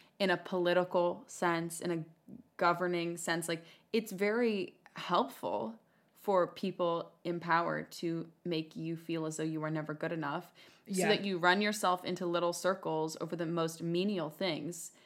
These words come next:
Speaker 1: and you have no time to, to devote to, um, you know, bigger on, ongoings. We'll leave
Speaker 2: Yes.
Speaker 1: that there, though. I'll, I'll let that
Speaker 2: Mm-hmm.
Speaker 1: sit.
Speaker 2: Mm-hmm.
Speaker 1: <laughs>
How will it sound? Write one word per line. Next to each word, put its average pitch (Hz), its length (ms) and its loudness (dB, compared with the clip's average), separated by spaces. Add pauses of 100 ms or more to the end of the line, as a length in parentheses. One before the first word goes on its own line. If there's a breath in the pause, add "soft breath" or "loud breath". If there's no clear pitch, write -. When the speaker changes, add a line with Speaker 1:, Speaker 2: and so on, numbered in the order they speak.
(260 soft breath)
Speaker 1:
and 180 120 2
you 196 80 2
have 185 140 0
no 190 120 2
time 175 300 0
to, 165 60 -6 (280)
to - 120 -2
devote 160 500 0
to, 160 400 -2
um, 95 380 -6 (640)
you 214 160 0
know, - 300 -6 (480)
bigger 175 440 2
on, 156 200 2 (200)
ongoings. 160 720 -2 (460)
We'll 214 80 2
leave - 140 8
Speaker 2:
Yes. 440 80 2
Speaker 1:
that 427 160 2
there, 175 200 6
though. 240 360 6
I'll, 233 240 2
I'll 269 100 4
let 311 240 4
that 240 220 8
Speaker 2:
Mm-hmm. 220 120 4
Speaker 1:
sit. 214 360 8
Speaker 2:
Mm-hmm. 233 600 8 (100)
Speaker 1:
<laughs> - 20 -14